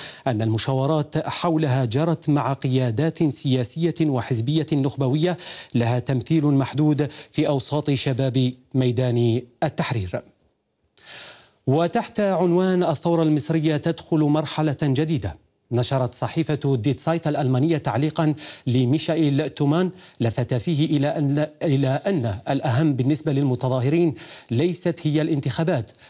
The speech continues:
وإنما أن تسلم المؤسسة العسكرية السلطة إلى المدنيين. وكتبت الصحيفة في معرض تعليقها:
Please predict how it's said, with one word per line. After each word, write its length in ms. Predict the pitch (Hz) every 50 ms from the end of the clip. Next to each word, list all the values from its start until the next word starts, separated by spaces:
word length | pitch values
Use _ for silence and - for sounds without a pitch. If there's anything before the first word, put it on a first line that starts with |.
| - _
وإنما 720 | - 120 131 147 139 147 143 131 135 131 131 143 - - 143
أن 60 | 127
تسلم 440 | - 139 - - 160 175 160 156 139
المؤسسة 540 | 135 131 143 - 151 139 - 170 147 - 151
العسكرية 720 | 135 107 127 139 - - - 127 147 139 127 139 131 117 - - - - _ -
السلطة 600 | 139 123 - - - 170 147 135 - 160 143 139 143
إلى 200 | - 151 131 131
المدنيين. 640 | 127 120 135 139 131 143 147 143 123 127 107 87 80 - _ _ _ _ - - - - - - _
وكتبت 800 | - 110 107 98 98 - - 151 139 - 147 127 131 127 - -
الصحيفة 640 | 165 - 139 120 - - 143 - - 170 147 - 147
في 180 | 127 - 135 127
معرض 360 | 127 151 143 156 156 131 127
تعليقها: 680 | 131 - 139 113 117 135 156 156 - 160 139 151 175 175